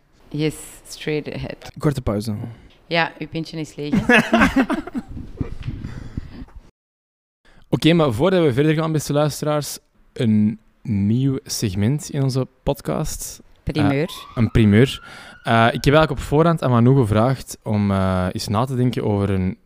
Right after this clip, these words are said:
Speaker 2: liedje. Of
Speaker 1: Op voorhand.
Speaker 2: Op voorhand. Het was heel last minute. Moet ik, ik, ik speel al lang met het idee, maar ik heb het u heel last minute gevraagd, als in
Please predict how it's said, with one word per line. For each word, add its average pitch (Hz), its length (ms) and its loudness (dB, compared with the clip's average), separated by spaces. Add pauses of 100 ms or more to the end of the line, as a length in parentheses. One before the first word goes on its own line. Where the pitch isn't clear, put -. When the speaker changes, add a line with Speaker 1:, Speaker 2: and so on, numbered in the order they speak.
Speaker 2:
liedje. 117 680 -4 (420)
Of 110 120 -6
Speaker 1:
Op - 80 -2
voorhand. 139 720 -2 (280)
Speaker 2:
Op - 160 -10
voorhand. 120 360 0
Het - 80 -6
was 120 140 2
heel 139 120 8
last 120 300 4
minute. 117 320 4
Moet 107 200 -2
ik, 135 140 -2
ik, 82 240 -8
ik - 100 -6
speel - 220 4
al 147 80 6
lang 165 140 8
met 170 140 6
het 139 80 0
idee, 135 220 6
maar 139 80 8
ik 127 80 4
heb 127 80 0
het 117 100 -2
u 117 60 6
heel 117 200 6
last 113 280 0
minute 123 220 2
gevraagd, 110 340 -2
als 107 140 0
in 101 200 2